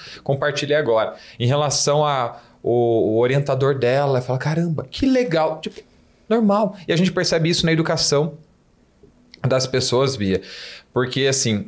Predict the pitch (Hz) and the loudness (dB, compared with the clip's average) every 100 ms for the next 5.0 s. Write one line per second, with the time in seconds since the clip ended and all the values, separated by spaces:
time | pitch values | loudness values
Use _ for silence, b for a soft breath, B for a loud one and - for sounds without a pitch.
0 | - 139 160 147 135 127 - 120 117 101 | -4 -2 0 0 0 -2 -2 -2 -2 -2
1 | 110 107 104 - 98 82 95 107 117 113 | -4 -6 -6 -2 -4 -2 0 2 2 0
2 | 110 - - 98 107 - 110 98 - - | 0 -2 -2 -4 -2 0 0 0 -2 -2
3 | 101 101 - - 117 131 107 104 98 104 | 0 -2 -4 -4 -2 0 0 -2 -2 -4
4 | - 95 92 - 82 107 135 - - | -2 -2 -2 -4 -2 0 0 -2 -6